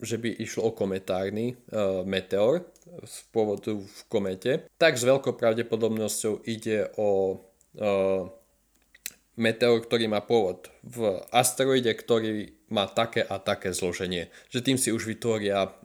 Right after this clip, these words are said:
nejakú štatistickú vzorku, na základe ktorého už budú vedieť odhadnúť, že keď pozorujeme vodík, tak asi také zloženie môžeme očakávať u telesa.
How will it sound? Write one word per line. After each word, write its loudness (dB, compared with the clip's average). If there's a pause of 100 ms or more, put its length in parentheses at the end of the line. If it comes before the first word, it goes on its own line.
nejakú -4
štatistickú -4
vzorku, 0
na 0
základe 2
ktorého -4
už 0
budú 0
vedieť -2 (340)
odhadnúť, 0
že -4
keď -4 (100)
pozorujeme 2
vodík, 0 (580)
tak 4
asi 2
také -2
zloženie -4
môžeme -2
očakávať -6
u -8
telesa. -6